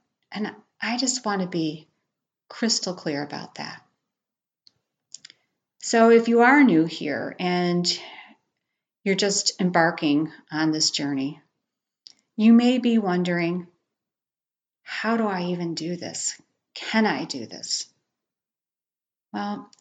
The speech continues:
you know, when I was new to this path, when I lost my son,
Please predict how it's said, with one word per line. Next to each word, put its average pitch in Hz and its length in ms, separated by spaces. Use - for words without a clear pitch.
you 202 180
know, 208 160
when 196 180
I 208 220
was 202 300
new 175 160
to 175 80
this 175 240
path, 147 500
when 175 140
I 165 80
lost 165 380
my 170 140
son, 151 440